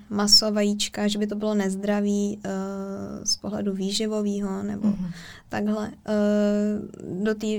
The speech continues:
Speaker 1: vlastně výživové stránky ani moc, eh, nezabíhám.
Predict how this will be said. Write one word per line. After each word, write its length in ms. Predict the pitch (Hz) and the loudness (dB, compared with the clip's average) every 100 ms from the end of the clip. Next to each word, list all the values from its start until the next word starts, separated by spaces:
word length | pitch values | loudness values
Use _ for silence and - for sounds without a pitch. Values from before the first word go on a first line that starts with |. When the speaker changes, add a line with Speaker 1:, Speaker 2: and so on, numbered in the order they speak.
| - - | -4 -6
Speaker 1:
vlastně 360 | 190 208 220 208 | -6 -4 0 0
výživové 460 | 190 208 208 214 | 0 0 0 0
stránky 480 | 214 - 202 202 208 | 0 0 0 0 0
ani 200 | 214 208 | 2 2
moc, 380 | 208 208 - - | 2 0 -4 -8
eh, 240 | 202 190 | -6 -6
nezabíhám. 760 | 196 202 214 208 208 208 214 | -6 -4 -2 0 0 -2 -4